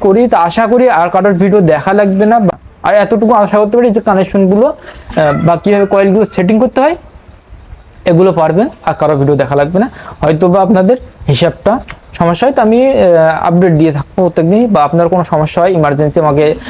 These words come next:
আহ, নক দিবেন, WhatsApp হোক, ইমুতে হোক বা নাম্বারে ফোন দিয়ে হোক, আহ, সাজেশন নিতে পারেন, নক দিবেন, সমস্যা নেই, নক দিবেন। হয়তো আমি কাজে ব্যস্ত থাকি, ফোন ধরা হয় না, অবশ্যই ফোন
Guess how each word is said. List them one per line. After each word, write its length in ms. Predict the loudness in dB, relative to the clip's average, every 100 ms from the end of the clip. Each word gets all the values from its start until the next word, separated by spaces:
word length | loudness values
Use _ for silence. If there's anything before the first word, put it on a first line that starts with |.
| -8
আহ, 120 | -4 0
নক 340 | 0 2 2
দিবেন, 280 | 2 0 0
WhatsApp 360 | -2 -2 -2
হোক, 220 | 0 -2 -2 -8 -4
ইমুতে 380 | 0 0 0 0
হোক 180 | 0 0
বা 300 | 0 0 -4 -10 -8 -2
নাম্বারে 360 | 0 2 0
ফোন 300 | 0 0 2
দিয়ে 140 | 2 2
হোক, 160 | 0 -4
আহ, 380 | -6 -4 -4 -2
সাজেশন 280 | -2 0 0
নিতে 220 | 0 0
পারেন, 260 | 0 -2 -2 -6 -16 -16 -16 -18 -4
নক 140 | 0 2
দিবেন, 240 | 2 0
সমস্যা 240 | -2 -2 0
নেই, 100 | 0 0 0 0
নক 160 | 0 2
দিবেন। 360 | 2 0 -2 -8 -8
হয়তো 220 | -2 0 2
আমি 140 | 2
কাজে 220 | 2 2
ব্যস্ত 220 | 2 0
থাকি, 320 | -2 2 2 2
ফোন 180 | 0 0
ধরা 200 | 0 0
হয় 140 | 0 0
না, 180 | -2 -4 -4
অবশ্যই 520 | -4 -2 0 2 2 0 -2
ফোন 300 | 0 0 0